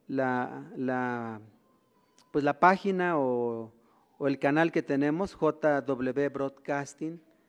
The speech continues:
porque gracias a esta herramienta de la organización,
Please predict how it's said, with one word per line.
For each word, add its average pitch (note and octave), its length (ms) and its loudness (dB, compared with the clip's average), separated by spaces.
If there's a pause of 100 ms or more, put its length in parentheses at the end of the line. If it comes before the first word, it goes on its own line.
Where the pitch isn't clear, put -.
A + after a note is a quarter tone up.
(440)
porque E3+ 260 0
gracias A3 760 2 (1200)
a D#3 160 4
esta F#3+ 220 2
herramienta E3 600 0
de D3+ 80 0
la C3+ 120 -4
organización, C3 840 -6